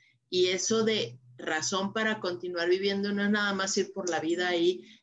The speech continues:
este, con la coronita de flores en, en la cabeza, ¿no? Y, y cantando Kumbaya pa' todos lados.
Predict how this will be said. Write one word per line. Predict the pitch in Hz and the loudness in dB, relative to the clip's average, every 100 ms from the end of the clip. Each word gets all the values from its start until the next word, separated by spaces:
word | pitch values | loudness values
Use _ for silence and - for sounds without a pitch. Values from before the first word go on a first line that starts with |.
| _ | _
este, | 151 147 - - 139 147 | -2 -2 -6 -4 -2 0
con | 160 160 | 0 0
la | 151 | -2
coronita | 156 156 156 160 170 185 | -2 -2 -2 -4 -4 -2
de | 156 | -2
flores | - 156 156 170 180 | -2 -2 0 0 -2
en, | 156 131 | -6 -6
en | 147 147 | -10 -8
la | 147 | -8
cabeza, | 131 143 202 214 214 214 | -4 -2 0 -2 -2 0
¿no? | 214 214 | 0 0
Y, | 214 147 160 135 | -2 -4 -8 -4
y | 160 160 147 | 0 2 2
cantando | 139 156 147 156 165 175 | 0 -2 -2 -2 -4 -4
Kumbaya | 175 151 139 135 - | -8 -4 -2 -2 -4
pa' | 175 | -8
todos | 170 175 | -6 -4
lados. | 185 208 160 - | -2 -2 -2 -6